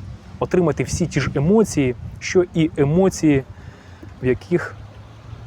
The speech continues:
перебуває герой книги. Тобто, лежачи на дивані, одразу ми отримуємо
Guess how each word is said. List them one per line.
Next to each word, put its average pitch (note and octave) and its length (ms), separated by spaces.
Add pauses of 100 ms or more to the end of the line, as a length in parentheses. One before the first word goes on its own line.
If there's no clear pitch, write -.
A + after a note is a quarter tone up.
(1900)
перебуває C3+ 680 (360)
герой C#3 320
книги. G2+ 240 (2000)
Тобто, B2 240
лежачи B2 340
на A#2 100
дивані, D3 420 (1500)
одразу B2+ 480 (160)
ми B2 160
отримуємо A#2+ 640